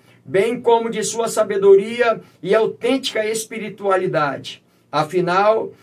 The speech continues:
ela é o paradigma do sexo feminino, o principal exemplo a ser seguido por todas as mulheres. Nós encerramos esse comentário de hoje,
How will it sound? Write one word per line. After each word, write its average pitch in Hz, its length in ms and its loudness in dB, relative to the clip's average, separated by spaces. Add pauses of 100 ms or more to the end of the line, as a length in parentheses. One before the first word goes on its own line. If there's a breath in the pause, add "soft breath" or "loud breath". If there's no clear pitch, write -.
(140 soft breath)
ela 190 260 4
é 196 140 6
o 196 100 2
paradigma 202 840 -2
do 196 120 0
sexo 196 480 -4
feminino, 202 760 0 (180 loud breath)
o 180 120 2
principal 220 640 -2
exemplo 220 500 -4
a 208 40 -4
ser 202 180 -4
seguido 196 920 2 (560)
por 190 240 -2 (180)
todas 214 800 -2 (180)
as 151 220 -6
mulheres. 135 640 -10 (400 soft breath)
Nós 185 200 2
encerramos 233 580 0
esse 202 180 -4
comentário 190 680 0
de 156 160 -4
hoje, 196 500 -2